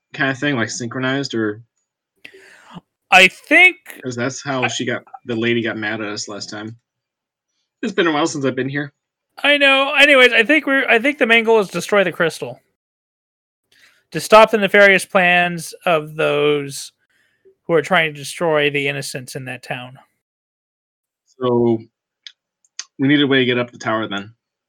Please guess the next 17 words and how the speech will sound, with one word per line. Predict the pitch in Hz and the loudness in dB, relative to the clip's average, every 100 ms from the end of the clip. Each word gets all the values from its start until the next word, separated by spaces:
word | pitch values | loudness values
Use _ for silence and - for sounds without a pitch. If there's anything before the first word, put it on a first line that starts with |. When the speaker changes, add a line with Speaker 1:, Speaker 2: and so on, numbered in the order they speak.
| _ - _ _ | _ -20 _ _
Speaker 2:
I | 180 170 | 4 6
mean, | 185 180 | 6 4
we | 180 | 4
already | 180 151 | 6 8
have | 202 247 | 8 8
it. | 127 - - _ _ _ _ _ | 6 -4 -18 _ _ _ _ _
Speaker 1:
What's | 123 113 | -12 -6
that? | 104 92 _ _ _ _ _ _ _ _ _ _ _ _ _ _ _ _ _ _ _ _ - | -6 -6 _ _ _ _ _ _ _ _ _ _ _ _ _ _ _ _ _ _ _ _ -6
Speaker 2:
I | 151 | 0
mean, | 170 170 | 2 2
we've | 170 | 2
only | 190 196 170 | 2 2 2
done | 165 190 | 4 4
it | 170 | 2
twice | - 156 151 - | -2 2 2 0
before | 139 - 170 160 | -6 -4 -2 -2
already. | 131 139 160 127 147 | 0 0 0 0 -6